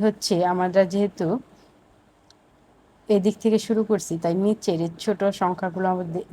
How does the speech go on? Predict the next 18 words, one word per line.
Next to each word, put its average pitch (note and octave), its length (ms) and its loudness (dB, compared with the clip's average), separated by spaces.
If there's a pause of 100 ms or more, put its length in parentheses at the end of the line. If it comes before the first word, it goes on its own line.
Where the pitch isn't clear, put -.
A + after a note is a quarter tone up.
(360)
দেখবো E3+ 340 -2
আমরা। D#3 240 -2
এখানে F#3+ 280 -4
দেখো, E3+ 160 -4 (140)
পঞ্চাশ F#3 400 -4
হচ্ছে E3 200 -8 (180)
এই, G3 80 0 (720)
এটা G3 220 0
হচ্ছে G#3 240 -4
আমার A3 220 -2
পঞ্চাশ G3+ 300 0 (100)
ডিগ্রি F#3 200 0 (120)
কোণ, F3 160 2 (320)
এই G3 180 4
হচ্ছে F#3+ 300 -4
আমার F#3+ 140 2 (140)
পঞ্চাশ F#3+ 340 2 (140)
ডিগ্রি, E3+ 340 -2